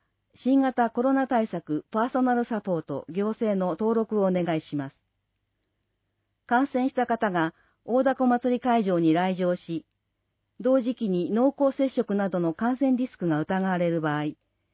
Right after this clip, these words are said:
県からラインメッセージが届きます。新型コロナ対策パーソナルサポート行政の二次元コードが掲載されています。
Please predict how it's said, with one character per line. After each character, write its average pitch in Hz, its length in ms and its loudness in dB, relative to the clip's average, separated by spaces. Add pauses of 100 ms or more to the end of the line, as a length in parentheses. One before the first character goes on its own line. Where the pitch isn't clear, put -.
(160)
県 226 220 0
か 160 140 -2
ら 151 260 -4
ラ 196 160 0
イ 269 120 4
ン 262 60 4
メ 254 120 2
ッ 254 120 -2
セ 185 120 2
ー 151 40 -2
ジ 147 100 -2
が 135 120 -6
届 139 280 -8
き 143 60 -4
ま 120 160 -6
す。 - 120 -20 (2000)
新 277 260 2
型 262 260 0
コ 247 120 -2
ロ 226 100 2
ナ 208 160 -2
対 208 180 -4
策 156 400 -6
パ 233 120 -2
ー 262 60 -4
ソ 254 120 -2
ナ 247 100 0
ル 226 100 -2
サ 208 180 -6
ポ 180 180 -4
ー 160 40 -6
ト 139 180 -4
行 196 160 -2
政 196 300 -4
の 170 220 -4
二 185 160 -4
次 233 120 -4
元 277 180 0
コ 254 160 -2
ー 214 40 0
ド 175 120 -2
が 143 100 0
掲 170 220 -4
載 151 160 -4
さ 147 120 -8
れ 143 80 -6
て - 120 -12
い 135 100 -8
ま 127 140 -10
す。 - 120 -20